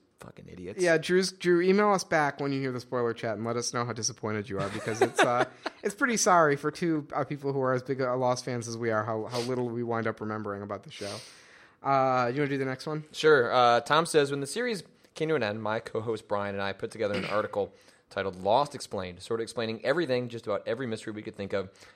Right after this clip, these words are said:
Speaker 1: and answering a ton of real fan questions. Also, keep in mind there's a bit of bitter sarcasm towards some of the more ridiculous questions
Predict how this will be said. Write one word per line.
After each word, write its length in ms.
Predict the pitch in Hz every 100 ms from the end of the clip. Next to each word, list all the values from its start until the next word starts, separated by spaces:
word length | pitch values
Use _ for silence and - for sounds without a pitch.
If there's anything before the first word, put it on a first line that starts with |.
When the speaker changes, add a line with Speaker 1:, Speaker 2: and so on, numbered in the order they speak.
| -
Speaker 1:
and 60 | 104
answering 260 | 95 107
a 40 | 101
ton 300 | - 113 131
of 140 | 104
real 180 | 107 104
fan 240 | 104 104
questions. 500 | 101 95 - 90 92 _ _ _ _ _ - - -
Also, 240 | 139 156
keep 160 | 143 156
in 60 |
mind 220 | 139 117 120
there's 180 | 117 117
a 340 | 110 104 98 - _ -
bit 120 | 123
of 80 | 123
bitter 200 | 123 135
sarcasm 560 | - 113 110 104 101 98
towards 240 | 104 98
some 100 | 107
of 40 |
the 60 | 104
more 140 | 101
ridiculous 460 | 98 92 156 151 117
questions 400 | - 95 95